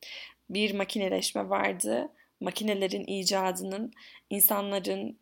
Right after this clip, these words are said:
düşüncelerini çokça değiştirdiğini gördük. Ve bununla birlikte şöyle bir durum da söz konusu oluyor. E, bilim insanları özellikle astronomi ve dünyanın durumuyla alakalı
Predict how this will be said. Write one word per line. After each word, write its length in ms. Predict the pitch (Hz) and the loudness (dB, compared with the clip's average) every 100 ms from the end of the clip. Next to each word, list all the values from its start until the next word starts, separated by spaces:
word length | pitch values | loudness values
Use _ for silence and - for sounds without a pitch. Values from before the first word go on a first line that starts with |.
| _ | _
düşüncelerini 760 | 190 - 202 190 180 180 185 208 | 0 0 2 2 4 2 2 0
çokça 360 | 208 - 196 | -2 0 2
değiştirdiğini 840 | 170 156 - - 87 - - - - - | 4 4 4 2 0 -4 -4 -4 -10 -6
gördük. 420 | - - - - | -4 -4 -6 -4
Ve 200 | 196 208 | -2 0
bununla 380 | 196 226 349 294 | 0 0 0 2
birlikte 460 | 220 185 - - - | 0 -2 -4 -2 0
şöyle 360 | 277 262 330 | 2 2 2
bir 100 | 247 | 0
durum 260 | 220 233 302 | -2 0 0
da 60 | |
söz 300 | 247 - 175 | 0 0 0
konusu 380 | - 180 180 - | -2 -4 -2 -2
oluyor. 480 | - - - - 370 - - - - - - - | -4 -6 -6 -6 -8 -12 -18 -16 -16 -16 -6 0
E, 160 | 190 | 0
bilim 200 | 180 247 | 2 2
insanları 800 | 320 240 - 196 202 180 269 392 - _ _ _ _ - - | 4 2 2 -2 -2 0 0 0 -6 _ _ _ _ -12 0
özellikle 540 | 202 202 196 226 240 | 2 6 4 4 2
astronomi 640 | - - - 214 208 220 | 2 2 0 -2 0 0
ve 160 | 214 170 | 0 0
dünyanın 460 | 185 185 190 226 180 | -2 -2 0 0 0
durumuyla 500 | 170 175 208 240 - | -2 0 0 2 2
alakalı 720 | 165 143 - - - 392 | 2 2 0 -2 -2 -2